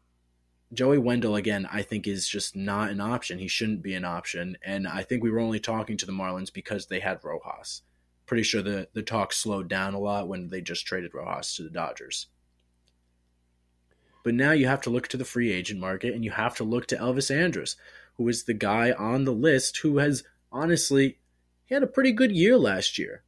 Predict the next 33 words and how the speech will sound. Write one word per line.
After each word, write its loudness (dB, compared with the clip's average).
He 2
was, 6
he, 0
he 6
was 6
above 2
three 2
war 4
player, 0
which -2
is -4
something -2
you 0
can 0
expect -2
for, -6
for -4
a -4
guy -2
on -6
the -6
back 0
half 0
of -8
his -4
season, -2
uh, -4
of -6
his -2
career 0
like -4
he 6
is. -2